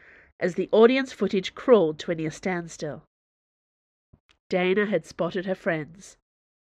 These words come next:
the three inseparable musketeers. She hadn't realized any of them but Porthos cared about fleur-de-lis. They sat together in a tangle right behind the players' bench.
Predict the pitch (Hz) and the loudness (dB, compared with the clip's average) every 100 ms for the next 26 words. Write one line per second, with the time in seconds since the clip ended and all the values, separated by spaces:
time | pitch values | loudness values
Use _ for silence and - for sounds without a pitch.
0 | _ 196 175 - 214 208 208 220 202 190 | _ -2 -2 -2 4 6 4 2 -4 -6
1 | - - 247 214 175 165 165 175 - 196 | -14 2 2 2 -4 -4 -4 -6 -6 -6
2 | - 175 165 165 - - _ _ _ _ | -2 0 0 -4 -10 -20 _ _ _ _
3 | _ _ _ _ - 277 254 247 240 - | _ _ _ _ -4 2 4 2 -2 -2
4 | 214 285 370 165 180 170 170 180 170 190 | 2 2 2 -2 -2 -2 0 -2 -2 -6
5 | - 202 320 - - - 180 156 143 - | -2 -2 -2 -4 -10 -8 -6 -4 -6 -10
6 | - 160 151 156 185 - - _ _ _ | -4 -4 -2 -2 -2 -2 -14 _ _ _
7 | _ _ _ _ _ _ _ _ _ _ | _ _ _ _ _ _ _ _ _ _
8 | 208 214 - 269 - - - 160 156 160 | 2 2 0 -2 -2 -10 -2 -2 -2 -6
9 | 185 - 220 226 220 156 127 - 170 165 | -6 -6 -4 -4 -2 -4 -6 -12 -2 -2
10 | - 208 196 156 147 - - 135 139 - | -2 -8 -4 -6 -6 -8 -6 -4 -6 -2
11 | 208 160 - - - | -2 -2 -10 -16 -16